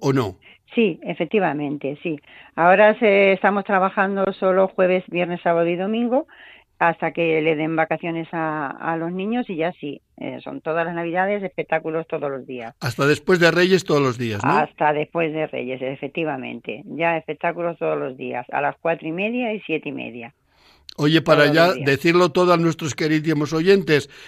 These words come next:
Speaker 1: eh, ¿dónde se tienen que acercar para ver el Circo Quirós?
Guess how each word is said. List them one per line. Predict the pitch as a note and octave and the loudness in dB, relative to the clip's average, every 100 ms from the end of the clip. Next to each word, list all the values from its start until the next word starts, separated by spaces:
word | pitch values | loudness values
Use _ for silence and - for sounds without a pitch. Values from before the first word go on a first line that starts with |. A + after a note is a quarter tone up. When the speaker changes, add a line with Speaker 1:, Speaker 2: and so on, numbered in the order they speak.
| - - | -12 2
Speaker 1:
eh, | D3 C#3+ C#3+ | 4 6 2
¿dónde | B2 F3 F3+ E3+ F3 E3 D#3+ - | 2 4 4 2 4 6 4 0
se | - - - C3 | -8 -4 -2 0
tienen | F3 D#3+ D#3 C#3+ | 2 4 4 4
que | D3 | 2
acercar | D3 D3 C#3+ C#3 F3 F3+ | 2 2 0 2 0 2
para | D3 C#3 C3+ | 0 0 2
ver | D#3 | 2
el | C#3+ | 0
Circo | D#3 D3+ D3+ B2+ | -2 -2 -2 -2
Quirós? | C3+ A2 F#2+ - | -2 -4 -6 -14